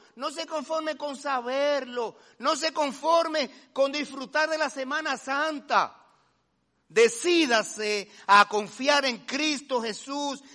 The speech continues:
decídase a entrar en el camino de salvación, decídase a caminar por él. Así que este es un momento apropiado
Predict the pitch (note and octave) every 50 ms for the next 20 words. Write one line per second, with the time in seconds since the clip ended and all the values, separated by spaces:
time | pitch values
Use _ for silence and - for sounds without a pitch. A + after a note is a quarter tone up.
0 | - _ F3 A3+ A3+ A3 - - D#4 E4 D#4+ D4+ C#4 A#3+ C#4 C#4 C4 B3 - -
1 | B3 C4+ C#4+ C#4 C#4 C4+ C4 B3+ - - A#3 A3+ A3 B3 D4 D4 D4 C#4 - -
2 | C4+ A#3+ A3+ G#3+ G3+ - - C4+ C#4 C#4+ C#4 B3 - - - - - _ F3 G#3
3 | G3+ - - B3+ C4+ C4 A#3 A#3 A#3 - G#3+ G#3 G3 G3 F#3+ F#3+ G3+ G#3+ G#3 -
4 | - F#3 F3 E3+ F3+ F3+ E3+ D#3 D3 C3 A2+ G#2+ A2+ _ _ _ _ _ _ _
5 | _ _ _ _ _ _ _ _ C#3+ D3 - - G#3 G#3 G#3 - G3 F3+ E3+ D3+
6 | B2+ _ _ _ _ _ _ _ _ _ _ _ E3 - - G#3+ - A#3+ A3 G#3
7 | G3+ G#3 G#3 G3+ - G3+ F#3 - F#3+ E3+ _ E3 D3 C3+ C3 B2 A#2+ A#2+ B2